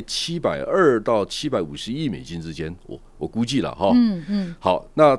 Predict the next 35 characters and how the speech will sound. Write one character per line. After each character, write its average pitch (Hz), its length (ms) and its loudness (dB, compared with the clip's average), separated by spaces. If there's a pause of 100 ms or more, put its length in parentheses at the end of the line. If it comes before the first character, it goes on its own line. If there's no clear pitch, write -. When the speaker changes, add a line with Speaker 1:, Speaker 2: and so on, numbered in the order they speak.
Speaker 1:
从 123 200 2
这 208 120 0
个 170 100 6
金 160 220 2
额 90 80 2
来 87 100 0
看， 127 220 -4
哎， 131 120 0 (280)
我 92 80 -4
们 101 100 -8
今 170 140 -4
年 135 100 2
可 - 140 -10
能 73 120 -10
跟 120 220 -2
Intel 139 380 -4
差 - 120 -10
不 76 80 -8
多 69 200 -10
嘞， - 40 -18 (220)
Intel 165 300 4
大 131 100 0
概 135 80 0
也 95 80 0
是 101 100 -6
七 - 140 -8
百 104 160 0
五 95 100 -4
左 57 200 -10
右 80 100 -8
哦， 69 140 -14 (680)
差 160 160 4
距 185 100 2
不 120 120 -2
大。 123 180 0